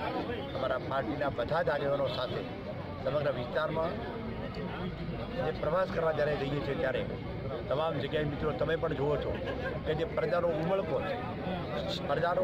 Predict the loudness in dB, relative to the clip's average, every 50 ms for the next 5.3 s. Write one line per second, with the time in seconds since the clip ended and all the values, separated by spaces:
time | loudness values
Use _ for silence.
0 | 2 2 2 2 2 2 2 2 2 2 2 2 2 2 2 0 2 2 2 2
1 | 2 2 0 0 0 0 -2 -2 -4 -4 -4 -4 -4 -4 -2 -2 -2 -2 -2 -2
2 | -2 -2 -2 -2 0 0 0 0 2 0 2 2 2 2 2 2 2 2 2 0
3 | -2 -2 -2 0 0 0 2 2 2 2 2 2 2 2 2 2 2 2 2 2
4 | 2 2 0 0 0 0 2 4 4 4 4 4 4 4 4 4 2 2 0 0
5 | 0 0 2 2 2